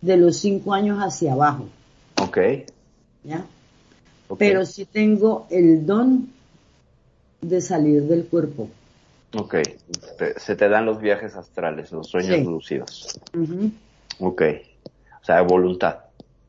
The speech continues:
Speaker 1: A voluntad e involuntario también.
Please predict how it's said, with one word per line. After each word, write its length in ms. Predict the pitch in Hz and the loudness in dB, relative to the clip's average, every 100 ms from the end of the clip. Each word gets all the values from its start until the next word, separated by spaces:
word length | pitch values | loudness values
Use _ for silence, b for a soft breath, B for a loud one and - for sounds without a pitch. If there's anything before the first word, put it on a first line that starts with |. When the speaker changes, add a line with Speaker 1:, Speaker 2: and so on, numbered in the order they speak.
| _ _ _ _ _ _ _ _ _ - | _ _ _ _ _ _ _ _ _ -6
Speaker 1:
A 120 | 175 | -2
voluntad 760 | 170 175 170 156 196 214 - | 2 2 2 2 2 2 0
e 60 | 214 | -4
involuntario 1000 | 226 214 185 175 160 151 160 143 127 131 | 0 2 2 2 2 0 0 0 -2 -4
también. 440 | 127 107 92 80 | -8 -12 -14 -18